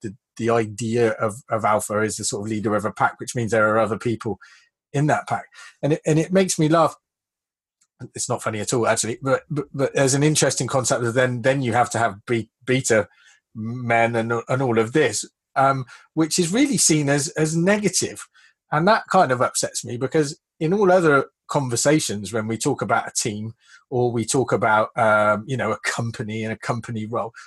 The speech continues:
we all know and we're allowed to say that there's a leader, and then there are people,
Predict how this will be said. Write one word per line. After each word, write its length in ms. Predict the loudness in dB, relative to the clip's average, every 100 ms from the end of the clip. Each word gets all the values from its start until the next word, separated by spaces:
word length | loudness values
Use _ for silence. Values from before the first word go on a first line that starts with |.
| -8
we 100 | -4
all 140 | 0 2
know 400 | 4 4 4 4
and 80 |
we're 160 | 4 4
allowed 300 | 4 4 2
to 100 | 0
say 240 | 2 4
that 140 | 4 2
there's 200 | 0 0
a 60 |
leader, 440 | 0 0 -2 -4 -8 -10 -14 -6
and 140 | 0
then 140 | 2 4
there 160 | 4
are 80 | 4
people, 440 | 2 -4 -2 -4